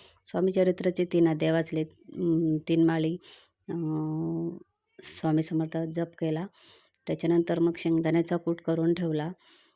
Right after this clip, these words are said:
अं, डबाभर शेंगदाण्याचा कूट केला. त्याच्यानंतर मग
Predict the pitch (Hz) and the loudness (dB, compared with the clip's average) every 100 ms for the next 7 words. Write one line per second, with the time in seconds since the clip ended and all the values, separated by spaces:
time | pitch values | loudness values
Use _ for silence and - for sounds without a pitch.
0 | _ _ 190 175 160 160 160 160 170 170 | _ _ -8 -4 -2 -2 -4 -2 -2 0
1 | 175 170 165 160 165 160 165 170 170 - | -2 -2 -2 0 -2 -2 -4 -4 -4 -2
2 | 165 156 160 170 180 180 175 170 175 | 0 -2 -2 -2 0 0 0 -2 -2